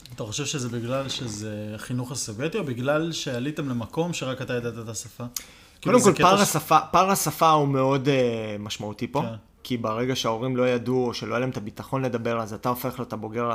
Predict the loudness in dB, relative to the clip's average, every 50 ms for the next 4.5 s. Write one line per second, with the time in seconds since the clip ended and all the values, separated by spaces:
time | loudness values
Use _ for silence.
0 | -4 -6 -8 -10 -10 -8 -8 -6 -6 -4 -4 -4 -4 -6 -6 -6 -8 -8 -10 -16
1 | _ -20 -20 _ -14 -12 -10 -8 -4 0 2 2 2 2 0 -4 -8 -14 -20 -20
2 | -20 -20 -20 -20 -20 -20 -16 _ -8 -8 -4 -2 0 0 0 0 0 -2 -4 -6
3 | -4 0 2 4 4 4 2 0 -4 -6 -10 -16 -20 _ _ -2 0 0 2 2
4 | 0 2 2 2 4 6 6 6 6 4